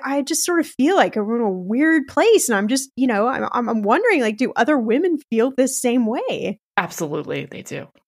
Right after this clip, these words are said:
Speaker 2: Absolutely. We ask those questions of ourselves, every single thing you asked. You know, "Do I have a kid? Do, do I not have kids? Can I afford this? Can I grow?"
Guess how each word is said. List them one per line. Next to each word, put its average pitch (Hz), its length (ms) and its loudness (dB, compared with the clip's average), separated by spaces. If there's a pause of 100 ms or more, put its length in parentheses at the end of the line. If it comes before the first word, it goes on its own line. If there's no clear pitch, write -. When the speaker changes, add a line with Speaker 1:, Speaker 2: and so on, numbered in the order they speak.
(140)
Speaker 2:
Absolutely. 226 560 4
We 202 140 4
ask 226 240 4
those 359 180 -4
questions - 380 0
of 180 100 0
ourselves, 170 340 -2 (100)
every 196 180 2
single 226 280 -4
thing 196 180 -6
you 160 160 -6
asked. - 440 -2 (380)
You 185 80 -8
know, 160 140 -6
"Do 175 120 -4
I 202 60 0
have 214 160 2
a 196 40 -8
kid? 180 180 -2
Do, 208 340 -4
do 196 160 0
I 220 120 4
not 214 180 4
have 185 180 2
kids? 160 240 -8
Can 202 140 -6
I 214 80 -2
afford 220 320 -2
this? 165 180 -4
Can 208 160 -6
I 226 80 2
grow?" 220 200 2